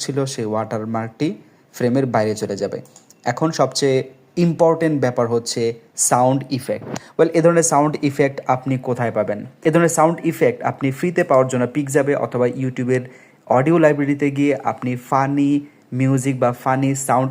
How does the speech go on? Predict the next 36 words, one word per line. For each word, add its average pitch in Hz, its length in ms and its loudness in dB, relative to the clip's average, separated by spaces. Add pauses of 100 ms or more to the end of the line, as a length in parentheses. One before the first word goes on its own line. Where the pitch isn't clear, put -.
ইফেক্ট 123 240 -6
লিখে 123 220 -4
সার্চ 123 220 -2
করবেন। 123 220 -2 (140)
Then 147 140 4 (100)
আপনি 143 160 -2 (100)
ফানি 131 220 0 (160)
সাউন্ড 131 240 2 (120)
ইফেক্ট 143 320 -4
এবং 123 120 -2 (100)
সাউন্ডগুলো 127 360 -2
এখানে 131 160 0
অ্যাড 123 160 0
করে 131 180 -2
দেবেন। 135 200 0 (420)
Then 147 200 4
ভিডিওটা 131 260 -2
আপনি 139 120 -2 (160)
এক্সপোর্ট 156 460 2
করবেন 147 240 4 (120)
এবং 147 140 4 (260)
এক্সপোর্ট 202 440 4
করার 151 200 8 (100)
পরে 113 200 4 (520)
আপনি 147 240 -2 (240)
আপনার 135 260 -2 (100)
চ্যানেলে 117 360 0 (380)
ভিডিওগুলো 131 380 2 (180)
আপলোড 135 320 -4
করে 123 180 0
দেবেন 113 160 -4 (100)
এবং 131 140 -2 (440)
একটু 165 220 0 (180)
এসইও 139 280 -2
করার 131 220 4
চেষ্টা 135 180 -2